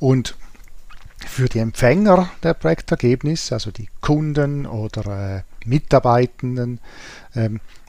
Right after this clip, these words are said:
ist es wichtig, dass, äh, ihr Leben, ähm, erleichtert wird dank dem Projektergebnis oder dass sie wirklich etwas bekommen, das ihnen nützt.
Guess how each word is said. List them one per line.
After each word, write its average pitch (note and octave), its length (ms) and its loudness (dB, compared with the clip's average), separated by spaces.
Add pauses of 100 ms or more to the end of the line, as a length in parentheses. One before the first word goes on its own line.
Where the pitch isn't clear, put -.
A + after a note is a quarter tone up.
(120)
ist - 200 -2
es A#2 140 0
wichtig, - 480 0
dass, A2+ 320 4
äh, G#2+ 260 0 (200)
ihr A#2 140 -2
Leben, D3+ 680 2 (480)
ähm, C#3 380 0
erleichtert C#3+ 580 6
wird C3 340 4
dank A#2 160 -2
dem - 140 -2
Projektergebnis A#2+ 880 0
oder G#2 120 -4
dass A2 200 0
sie A2 120 -4
wirklich C3 300 -4
etwas B2 280 -2
bekommen, B2 420 -2
das A#2 180 0
ihnen G#2 280 -2
nützt. - 460 -8